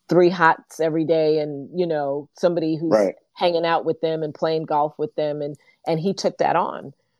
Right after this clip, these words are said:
Speaker 1: Um, and that's how I was able to do it.
Speaker 2: That's amazing. Um, I really appreciate,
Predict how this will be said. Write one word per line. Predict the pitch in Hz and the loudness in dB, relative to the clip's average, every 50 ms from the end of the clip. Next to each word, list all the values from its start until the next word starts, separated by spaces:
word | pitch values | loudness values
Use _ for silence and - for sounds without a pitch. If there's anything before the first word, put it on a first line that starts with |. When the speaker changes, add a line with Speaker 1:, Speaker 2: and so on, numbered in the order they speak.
| _ _ _ _ _ - | _ _ _ _ _ -4
Speaker 1:
Um, | 160 160 156 151 151 151 143 - - | -4 -2 -2 -4 -6 -8 -8 -6 -4
and | 160 165 170 170 | -4 -2 0 2
that's | 170 175 180 - - | 2 2 0 0 0
how | 190 156 147 143 | 0 0 2 2
I | 139 139 143 | 0 -2 -2
was | 143 143 143 | -4 -6 -6
able | 135 135 127 131 131 | -8 -8 -8 -10 -10
to | 135 131 | -12 -12
do | - - 156 76 | -12 -12 -10 -10
it. | 73 69 - - _ _ _ _ _ _ _ _ _ _ _ _ _ _ _ _ _ _ - | -10 -10 -12 -14 _ _ _ _ _ _ _ _ _ _ _ _ _ _ _ _ _ _ -6
Speaker 2:
That's | - 156 151 - - | -4 -4 -4 -2 -2
amazing. | 160 131 120 123 117 95 92 95 - _ - 107 | -2 -2 0 -2 -4 -8 -10 -16 -20 _ -12 -8
Um, | 110 107 104 101 92 90 90 85 82 - | -8 -6 -6 -6 -8 -8 -10 -12 -12 -12
I | 110 113 | -10 -8
really | 113 117 117 113 113 110 101 98 | -8 -8 -8 -8 -8 -10 -10 -10
appreciate, | 95 87 _ - 110 - - 95 90 87 85 82 76 67 - | -12 -12 _ -14 -16 -14 -14 -12 -10 -10 -10 -10 -12 -14 -16